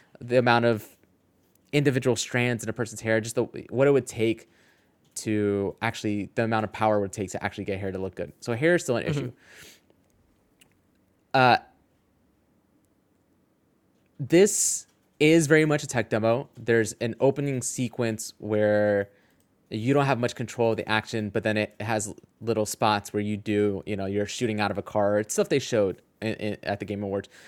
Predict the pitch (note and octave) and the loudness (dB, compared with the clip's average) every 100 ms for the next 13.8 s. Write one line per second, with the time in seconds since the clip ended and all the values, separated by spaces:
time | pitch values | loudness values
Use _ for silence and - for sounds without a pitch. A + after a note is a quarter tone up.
0 | - B2+ B2+ C#3 B2+ A#2 A2 - A2 G#2+ | -6 -4 -2 -2 0 0 -2 -2 2 4
1 | G#2+ G#2 G2+ _ _ _ _ _ _ _ | 6 4 0 _ _ _ _ _ _ _
2 | - G2+ - - - - _ _ _ _ | -12 -10 -10 -14 -18 -20 _ _ _ _
3 | _ _ _ _ _ _ _ _ _ _ | _ _ _ _ _ _ _ _ _ _
4 | _ _ _ _ _ _ _ _ _ _ | _ _ _ _ _ _ _ _ _ _
5 | _ _ _ _ _ _ _ _ _ _ | _ _ _ _ _ _ _ _ _ _
6 | _ _ _ _ _ D3+ F3 F3+ - - | _ _ _ _ _ 4 4 4 -2 -16
7 | - _ _ _ _ _ _ _ _ _ | -18 _ _ _ _ _ _ _ _ _
8 | _ _ _ - - _ _ - A2 G2+ | _ _ _ -20 -20 _ _ -14 -10 -8
9 | - - - _ _ _ _ _ _ _ | -10 -14 -16 _ _ _ _ _ _ _
10 | C#3 F3+ G3+ G3+ F3 C#3+ C3 B2+ B2 A2 | 4 4 2 -2 2 4 4 0 0 0
11 | G#2+ - - A#2 B2 - C3 D3+ D3 - | 0 -4 -4 -4 -4 -8 -8 -8 -8 -4
12 | B2 C3 B2+ A#2 A#2+ A2 A#2 G#2+ G#2 - | -2 0 -2 -4 -4 -4 -2 -4 -4 -8
13 | A2 G#2 G2 G2 F#2 - - | -6 -6 -6 -8 -8 -10 -12